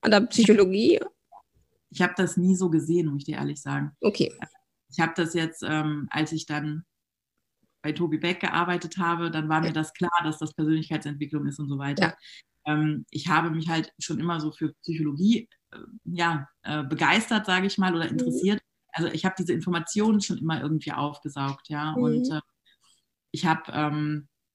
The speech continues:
Speaker 2: mir war das nicht so bewusst, ne? Als ich dann damals das erste Mal, äh, selbstständig war in der Finanzdienstleistung,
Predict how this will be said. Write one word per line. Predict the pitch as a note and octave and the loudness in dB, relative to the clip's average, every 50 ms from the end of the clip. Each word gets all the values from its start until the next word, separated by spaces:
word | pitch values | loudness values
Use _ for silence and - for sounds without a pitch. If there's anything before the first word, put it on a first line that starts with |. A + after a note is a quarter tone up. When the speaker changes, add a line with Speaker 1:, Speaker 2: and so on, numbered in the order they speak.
| _ _ - _ _ _ _ _ _ _ _ | _ _ -20 _ _ _ _ _ _ _ _
Speaker 2:
mir | - E3 E3 C#3+ | -2 0 2 4
war | D#3+ D3+ | 4 4
das | D#3+ F#3 F#3 - | 4 2 2 2
nicht | F3 D#3+ E3 | 0 -2 0
so | - D#3+ C#3+ | -2 -2 -2
bewusst, | D3 C3+ C#3 F#3+ A3 G#3+ - - - | -2 -2 0 -2 -2 -2 -4 -6 -4
ne? | D3+ D3+ E3+ | -4 -4 -2
Als | - - D#3+ D#3+ | -2 -2 -2 -2
ich | E3+ D#3+ | -2 -4
dann | - D#3+ D#3 D3+ | -2 -2 -2 0
damals | D#3+ D3+ D#3 E3 D#3+ D#3+ - | 0 0 0 0 -2 -2 -4
das | - D#3 - | -6 -8 -4
erste | - D3 E3+ E3 - F3+ | -2 -2 -2 -2 -2 -2
Mal, | E3 D#3 D#3 D#3 D#3 - | -2 0 0 -2 -2 -2
äh, | - D3 | -4 -4
selbstständig | C#3 D3 D#3 E3 - - G3+ F#3 F#3 F3 E3 - | -2 -2 -2 -2 -2 -2 0 0 0 0 -2 -4
war | E3 E3+ E3+ E3+ E3+ | -4 -2 -2 -2 -2
in | E3 | -2
der | E3 D#3 | -4 -4
Finanzdienstleistung, | - D#3 D#3 D#3+ F3+ F#3+ - F3+ E3+ - - E3 E3 E3 E3 - F3 D#3+ | -4 -4 -4 -2 -4 -4 -6 -6 -6 -4 -4 -4 -4 -4 -4 -6 -8 -10